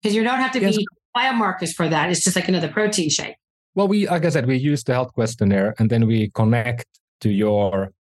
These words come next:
Speaker 2: wearable device data. So we know your recovery, we know your sleep, we know your activity, we know
Speaker 1: Got
Speaker 2: your
Speaker 1: it.
Speaker 2: steps, we know your workout. So you go on a Peloton, after the Peloton ride, you get notification, take the supplement protein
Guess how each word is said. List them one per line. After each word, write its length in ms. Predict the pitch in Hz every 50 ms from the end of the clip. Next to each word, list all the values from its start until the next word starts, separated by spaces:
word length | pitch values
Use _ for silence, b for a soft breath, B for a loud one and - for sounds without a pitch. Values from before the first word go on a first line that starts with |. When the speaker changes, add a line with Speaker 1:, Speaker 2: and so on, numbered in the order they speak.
| _ _
Speaker 2:
wearable 340 | 117 123 131 131 117 117 107
device 480 | 104 107 95 - 107 104 101 98 -
data. 380 | - - 107 98 98 98 - 104
So 100 | - 117
we 140 | 117 127 127
know 500 | 131 139 135 143 143 139 127 127 123 117 - _ _ -
your 280 | 117 113 104 101 98
recovery, 640 | 95 110 107 - - - 143 147 139 143 139 131 120
we 180 | 117 117 113 113
know 280 | 113 117 113 120 117
your 200 | 110 104 98 98 -
sleep, 640 | - - - _ - 151 147 147 147 143 135 117 123
we 140 | 120 117 113
know 200 | 113 120 120 113
your 160 | 110 110 107
activity, 680 | 101 - - _ - - 143 143 135 139 131 127 131 107
we 140 | 113 113
know 200 | 110 110 107 101
Speaker 1:
Got 180 | 95 - - 101
Speaker 2:
your 100 | - -
Speaker 1:
it. 40 | 117
Speaker 2:
steps, 500 | - - - 143 139 139 139 - - -
we 140 | 120 117 110
know 140 | 113 110
your 120 | 110 107 101
workout. 500 | 98 104 104 98 - 117 101 107 107 -
So 240 | - 123 117 117 117 120 B B B B _ _
you 140 | 143 143 -
go 260 | - 160 147 143 139
on 80 | 127
a 60 | 123 120
Peloton, 680 | 120 165 180 180 165 165 151 143 131 123 123 117 120 - _ _ _ _ _ _
after 240 | 147 143 127 117 135
the 60 | 139 120
Peloton 340 | 139 135 131 120 127 120 117
ride, 280 | 117 117 113 110 101 -
you 120 | 113 117 113
get 120 | 117 113
notification, 680 | 127 123 120 113 117 117 - 113 110 110 110 - 107 95
take 220 | - 113 104 - -
the 80 | 95
supplement 500 | - 113 107 - - 110 101 98 98 98
protein 480 | - 101 98 95 - 104 101 98 98